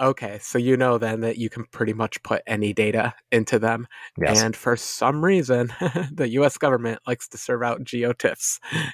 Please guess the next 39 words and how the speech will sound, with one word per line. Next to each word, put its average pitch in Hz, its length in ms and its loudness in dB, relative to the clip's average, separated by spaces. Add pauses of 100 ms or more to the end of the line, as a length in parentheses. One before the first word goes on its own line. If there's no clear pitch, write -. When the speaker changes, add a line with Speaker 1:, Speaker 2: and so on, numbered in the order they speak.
Speaker 1:
And 117 200 0
so - 120 0
I'm - 100 2
like, 82 240 -2
"Oh, 64 320 2
gosh, - 340 -2
why, 127 180 0
why 135 200 0
don't 131 160 0
they 131 140 2
adopt, - 560 0 (100)
uh, 123 360 0 (160)
Geo-, 120 260 0 (240)
uh, 135 260 -4 (100)
G - 160 -4
O 139 60 -4
json?" - 520 -4 (500)
But - 340 -2 (760)
that's - 240 -6
the 139 80 -4
world. 107 400 0 (280)
File 120 320 0
formats, 101 720 -6
at 123 140 -2
least - 260 0 (320)
I 110 80 -4
think 101 200 -8
there's - 220 -10
nougats - 400 -8
out - 160 -8
there - 240 -10 (100)
to 117 100 -8
help - 260 -10
you - 120 -10
out. - 160 -12 (1080)
Speaker 2:
Yeah, 82 120 -4
there's, 139 400 0
um, 82 640 0 (320)
there's 107 380 0